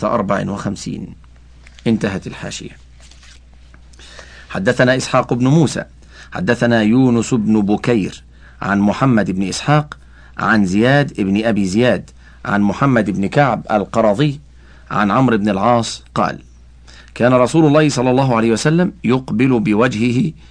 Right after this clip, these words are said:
وحديثه علي، حتى ظننت أني خير القوم، فقلت: يا رسول الله، أنا خير أو أبو بكر؟ فقال: أبو بكر. فقلت: يا رسول الله، أنا خير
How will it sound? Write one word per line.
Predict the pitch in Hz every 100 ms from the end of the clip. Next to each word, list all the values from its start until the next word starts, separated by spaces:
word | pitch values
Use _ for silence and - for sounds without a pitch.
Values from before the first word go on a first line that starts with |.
| - -
وحديثه | - 113 - 104 120 120 123 110 120 131 - - -
علي، | - 127 120 78 - - - - - -
حتى | 131 143 - 117
ظننت | 98 95 113 156 165 180 175 -
أني | 127 143 120 107 95
خير | 117 107 95
القوم، | 92 - 82 - - - - - -
فقلت: | 107 - 151 -
يا | 110
رسول | 98 92 110
الله، | 98 101 90 - - - - - -
أنا | 143 156
خير | 143 175 185 180 - -
أو | 107 110
أبو | 107 107
بكر؟ | - - - - - - - - - - - - -
فقال: | - - - 143 151 147 -
أبو | 107 104
بكر. | 104 143 127 - - - - -
فقلت: | - - 175 131 - - - -
يا | 143 139
رسول | 113 127 107
الله، | 92 92 87 - - - - -
أنا | 135 143 123
خير | 117 175 185